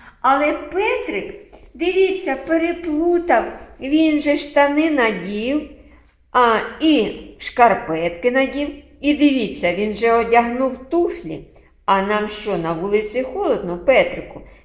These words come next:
Треба інше взуття. То давайте, дітки, зараз Петрика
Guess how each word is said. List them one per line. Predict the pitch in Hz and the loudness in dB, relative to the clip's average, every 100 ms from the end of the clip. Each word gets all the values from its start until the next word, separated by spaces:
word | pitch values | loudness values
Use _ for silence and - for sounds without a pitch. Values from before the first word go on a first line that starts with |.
| _ | _
Треба | 185 196 190 240 240 - | -2 0 2 0 -2 -6
інше | 571 622 - 285 | -6 -4 -2 -2
взуття. | 196 185 185 - 156 151 - - - _ | -2 -4 -8 -8 -10 -10 -16 -20 -20 _
То | 220 | -2
давайте, | 214 233 240 240 202 202 190 | 4 4 6 4 2 -2 -6
дітки, | 180 185 185 165 160 | -6 -8 -8 -10 -6
зараз | 175 170 151 151 - | -2 -2 -4 -10 -8
Петрика | 202 269 - 320 - 147 | 0 2 2 -4 -8 -10